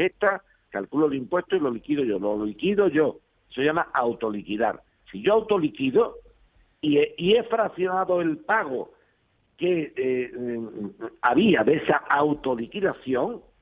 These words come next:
entonces sí puedo negarme a pagar porque estoy en plazo de pedir la nulidad porque estoy en los cuatro años. Ahora bien, ahora bien, si esta oyente que nos ha llamado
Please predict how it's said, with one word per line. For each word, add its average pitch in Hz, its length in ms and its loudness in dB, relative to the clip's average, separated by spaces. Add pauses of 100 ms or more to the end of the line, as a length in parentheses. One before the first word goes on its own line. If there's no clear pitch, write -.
(320)
entonces 151 680 -2
sí 170 140 -2
puedo 139 500 0
negarme 131 540 -2
a 139 60 0
pagar 156 360 -2 (320)
porque 120 340 -4
estoy 151 340 -2
en 156 140 -6
plazo 160 540 -4 (180)
de 113 260 -6
pedir 120 320 -6
la 147 120 0
nulidad 139 520 -2 (240)
porque 107 180 -6
estoy 120 160 -6
en 113 60 -2
los 107 100 -4
cuatro 87 320 -4
años. - 260 -10 (340)
Ahora 208 420 2
bien, 92 220 -10 (220)
ahora 95 280 -6
bien, - 100 -16 (680)
si 156 140 4
esta 247 300 0
oyente 185 540 -2
que 151 120 -6
nos 143 220 -10
ha 139 60 -2
llamado 110 480 -6